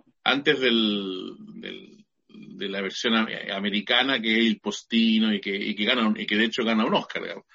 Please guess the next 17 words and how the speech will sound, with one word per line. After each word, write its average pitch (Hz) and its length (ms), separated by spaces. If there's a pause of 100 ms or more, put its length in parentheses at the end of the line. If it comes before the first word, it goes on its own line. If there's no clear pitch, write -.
(280)
Si - 140
Chile 123 160
ha - 20
estado 127 220
vinculado 120 340
al 139 140
Oscar 117 180
más 117 120
de 139 60
una 151 120
vez, 190 300
eh, 110 640
pero 113 120
en 113 60
aquella 135 220
ocasión, 143 560 (460)
eh, 110 520